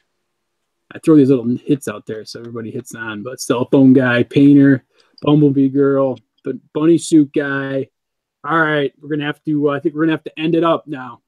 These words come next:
So, B R, can you wanna throw the end out there? And whoever's, uh, throw that end out there, and I'm gonna see if, there it is. End. Everybody's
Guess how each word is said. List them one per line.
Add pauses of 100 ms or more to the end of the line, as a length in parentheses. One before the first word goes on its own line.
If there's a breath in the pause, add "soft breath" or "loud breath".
(180)
So, (540)
B
R,
can
you
wanna
throw
the
end
out
there?
And
whoever's,
uh, (1900)
throw
that
end
out
there,
and
I'm
gonna
see
if, (120)
there
it
is. (140)
End. (1000)
Everybody's